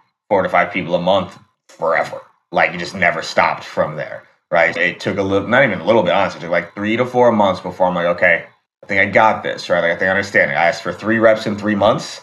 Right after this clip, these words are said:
Give me three people to see if they can, if they can repeat what I was able to do. And once I felt I had that process in place, started loading it up.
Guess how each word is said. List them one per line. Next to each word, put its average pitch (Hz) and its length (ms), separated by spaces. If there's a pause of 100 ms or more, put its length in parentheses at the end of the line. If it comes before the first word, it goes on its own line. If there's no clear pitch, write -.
(100)
Give 101 120
me 90 80
three 110 300
people 110 360
to 101 80
see 104 200
if 98 80
they 95 180
can, 92 240
if 87 160
they 107 160
can 107 140
repeat 120 460
what 117 140
I 101 160
was 123 160
able 127 260
to 143 140
do. 147 360 (320)
And 92 400
once 98 240
I 95 100
felt 98 220
I 95 100
had 92 220
that 95 180
process 92 420
in 92 120
place, 98 400 (360)
started 85 400
loading 82 240
it 92 120
up. - 340